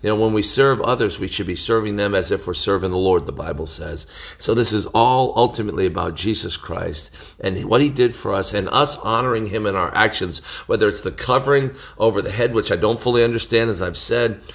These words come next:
or the, or the Lord's Supper. We honor the, we should honor the Lord in everything that we do.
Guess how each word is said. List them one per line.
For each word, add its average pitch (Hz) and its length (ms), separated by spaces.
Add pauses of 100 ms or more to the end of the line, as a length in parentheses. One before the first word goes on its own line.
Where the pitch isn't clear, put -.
(160)
or 110 220
the, 98 340 (720)
or 117 140
the 104 80
Lord's 101 400
Supper. 110 480 (240)
We 107 160
honor 117 420
the, 101 140
we 104 220
should - 320
honor 110 340
the 95 80
Lord 92 400
in 90 220
everything 95 580
that 82 160
we 85 120
do. 73 340